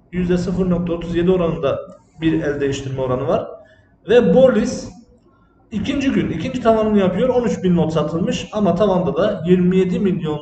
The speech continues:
lot alış emri var arkadaşlar. Öyle akşama kadar kolay kolay bozmaz. Yüzde sıfır nokta on altı oranında da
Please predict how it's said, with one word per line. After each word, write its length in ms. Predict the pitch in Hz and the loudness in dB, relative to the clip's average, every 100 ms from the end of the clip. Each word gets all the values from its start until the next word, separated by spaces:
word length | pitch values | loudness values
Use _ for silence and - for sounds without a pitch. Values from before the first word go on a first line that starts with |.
| - | -4
lot 220 | 208 - - - | -4 -4 -10 -6
alış 300 | 160 185 143 | -2 -2 -2
emri 520 | 139 170 220 - - | -4 -2 -2 -4 -4
var 140 | 156 185 | 0 0
arkadaşlar. 600 | 151 135 123 - 220 190 | 0 0 -2 -2 -4 -2
Öyle 220 | 170 131 | -2 -2
akşama 400 | 156 160 190 180 | -4 -4 -4 -4
kadar 220 | 139 123 | -4 -4
kolay 300 | - 180 135 | -2 -2 -2
kolay 320 | 135 160 214 - _ _ - | -4 -4 -4 -8 _ _ -4
bozmaz. 640 | 185 170 - - 220 - - - - - _ - | 2 2 0 -2 -4 -8 -14 -20 -20 -20 _ -6
Yüzde 300 | 208 202 190 | -2 0 0
sıfır 320 | 208 180 180 | -2 -2 -2
nokta 240 | 147 123 | -2 -2
on 100 | 175 | -2
altı 240 | 196 147 135 | 0 0 -2
oranında 400 | 131 127 127 147 | -2 -2 -2 0
da 240 | 214 - | 0 0